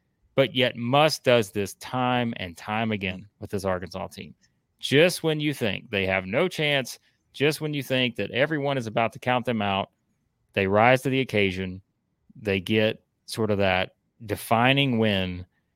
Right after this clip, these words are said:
and this may ultimately be it. <laughs> It is for right now because they, you know, they get a win over Duke here, um, without Tramon Mark. And, I mean, we talked about it, Max. I mean, I,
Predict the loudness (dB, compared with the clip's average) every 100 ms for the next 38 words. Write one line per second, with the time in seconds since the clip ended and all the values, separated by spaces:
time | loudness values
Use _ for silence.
0 | _ -8 -4 0 0 0 2 2 4 2
1 | 0 -6 -2 0 0 -2 -8 -10 -8 0
2 | 4 4 6 6 6 4 -2 -4 _ -2
3 | 2 4 4 0 -6 -6 -2 0 -2 -6
4 | -6 -6 -6 -12 _ _ _ -4 2 4
5 | 4 4 4 2 0 -2 0 -2 -2 -4
6 | _ _ _ -10 -4 -2 -2 -4 -8 -12
7 | _ _ _ _ _ _ -2 4 6 6
8 | 4 _ -6 -2 2 2 2 0 -4 -20
9 | _ _ _ _ _ _ _ -6 -2 -2
10 | -2 -4 -8 -10 -14 -16 _ _ _ _
11 | _ _ _ _ _ _ -8 -2 0 -2
12 | -6 -2 -4 0 0 0 2 0 0 -2
13 | -6 -2 0 0